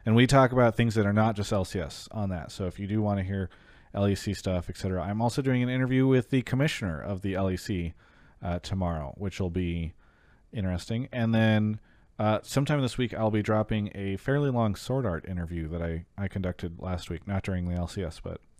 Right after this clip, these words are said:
something else that I, I was able to carve out with T S M. So, uh, there's, there's a lot of content hitting. And, uh, we didn't, I don't think we had any,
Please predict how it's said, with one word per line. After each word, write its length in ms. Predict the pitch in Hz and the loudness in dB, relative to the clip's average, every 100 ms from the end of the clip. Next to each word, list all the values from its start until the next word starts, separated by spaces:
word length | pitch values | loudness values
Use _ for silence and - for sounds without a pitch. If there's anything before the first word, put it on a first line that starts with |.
| - - | -20 -12
something 280 | 95 92 | -8 -4
else 200 | 87 85 | -4 -4
that 120 | 95 85 | -4 -4
I, 140 | 82 - | -6 -8
I 120 | 101 | -8
was 120 | 85 | -6
able 140 | 87 85 | -4 -6
to 60 | |
carve 240 | - 90 82 | -6 -6 -4
out 100 | - | -6
with 100 | - | -8
T 140 | 95 | -8
S 160 | 82 - | -8 -8
M. 160 | 71 | -12
So, 300 | - 98 87 - - - - - _ - | -4 -2 -2 -4 -20 -20 -20 -20 _ -4
uh, 340 | 92 90 90 - | 0 0 -2 -4
there's, 260 | 110 104 - | -4 -4 -8
there's 260 | - 123 117 | -2 0 6
a 40 | |
lot 140 | 175 160 | 8 8
of 60 | - | 6
content 480 | 139 131 - 87 - _ | 4 4 2 -2 -4 _
hitting. 380 | - 98 76 76 - _ _ _ _ _ - | -2 -2 -2 -8 -20 _ _ _ _ _ -6
And, 440 | 95 92 92 92 98 | -2 0 0 -2 -2
uh, 200 | 90 87 | -2 0
we 100 | 117 | 2
didn't, 200 | 147 143 | 2 2
I 120 | - | 0
don't 140 | 127 139 | 0 2
think 140 | 151 | 0
we 80 | 131 | 2
had 120 | 127 | 2
any, 240 | 123 110 | 2 0